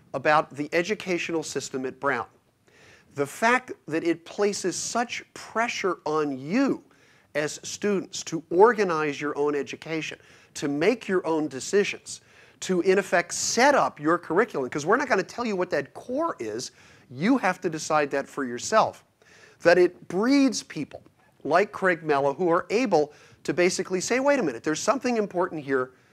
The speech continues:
that everybody else has overlooked, and I'm gonna synthesize it. I'm gonna put it together,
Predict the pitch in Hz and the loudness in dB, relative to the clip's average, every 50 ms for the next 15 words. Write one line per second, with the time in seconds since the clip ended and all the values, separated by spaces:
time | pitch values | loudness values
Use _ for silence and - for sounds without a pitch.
0 | _ _ _ _ - 175 - 214 220 226 240 240 226 185 202 190 185 175 165 160 | _ _ _ _ -6 -2 4 6 6 6 6 4 4 4 4 4 4 2 0 0
1 | 160 156 - 156 139 147 147 135 127 139 131 127 123 110 - - - - _ _ | -2 -4 -6 -8 -6 -4 -4 -4 -4 -4 -4 -4 -4 -6 -8 -10 -18 -20 _ _
2 | _ _ - 151 151 151 156 170 190 220 240 233 202 202 185 180 175 - 180 156 | _ _ -4 -4 -2 0 2 4 4 4 4 4 2 0 -2 -2 -4 -4 -4 -6
3 | 139 - 143 - - 117 101 98 - - - 139 160 190 208 185 190 175 160 - | -6 -8 -10 -8 -8 -8 -8 -8 -12 -8 -2 0 0 0 0 0 -4 -4 -4 -6
4 | 175 160 143 - - 147 131 131 123 123 123 | -8 -8 -8 -8 -10 -10 -8 -8 -8 -10 -12